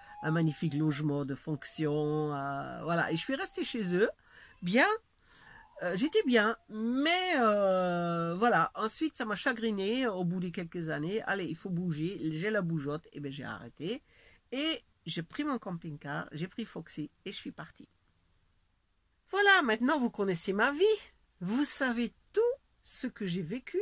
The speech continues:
Non, vous savez pas tout, parce que <laughs> ça prendra beaucoup trop longtemps. Imaginez-vous, je me raconte les soixante-deux ans de ma vie. Oh mon Dieu. Oh là là. Non. Et on aura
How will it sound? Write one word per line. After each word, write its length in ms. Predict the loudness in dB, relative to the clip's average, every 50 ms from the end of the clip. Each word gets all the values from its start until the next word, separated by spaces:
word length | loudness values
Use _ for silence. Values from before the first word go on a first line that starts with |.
| -4 -4 -8
Non, 140 | -8 -6 -6
vous 140 | -6 -8
savez 180 | -8 -8 -8 -8
pas 140 | -8 -10 -14
tout, 160 | -14 -18 -20 _ _ _ _
parce 160 | -18 -14 -8
que 80 | -4
<laughs> 0 |
ça 320 | -2 0 0 0 0 -2 -4
prendra 680 | -4 -8 -10 -6 0 0 0 0 0 -6 -4 -4 -4 0 2 2 2 2 _
beaucoup 320 | 0 0 0 0 -4 -4
trop 380 | -4 -4 -6 -2 -2 -2 -2 -2 _
longtemps. 640 | -4 -4 -4 -4 _ -20 -20 -20 -10 -6 -4 -2
Imaginez-vous, 840 | -2 -2 0 2 4 4 4 4 4 0 0 0 0 0 2 0 2
je 80 | 2 2
me 100 | 2 4
raconte 420 | 2 2 0 0 2 2 2 0 -2 -12 -20 -18 _
les 140 | -4 -2 0
soixante-deux 1000 | 0 0 0 0 -2 0 0 0 0 2 0 0 0 0 0 2 2 0 0 0
ans 160 | 0 0 0 0
de 100 | -2 -2
ma 220 | -4 -4 -4 -4
vie. 200 | -4 -4 -6 -6
Oh 120 | -6 -8
mon 320 | -8 -4 -2 0 0 0 0
Dieu. 240 | -2 -2 -4 -6 -8 _ _ _ _ _ -4
Oh 260 | 2 4 6 6 6 6 6 6 4 4 2 -2
là 180 | -2 -2 0 0
là. 160 | -2 -4 -6 -10 _ _ _ _ _ _ -20 -20 _ _ _ _
Non. 220 | -6 -2 -2 -2 -2 _ _ _ _ _ _ _ -20 -20 -20 -20 _ _
Et 80 | -4 -2 -2
on 80 | 0
aura 320 | 0 0 2 2 0 0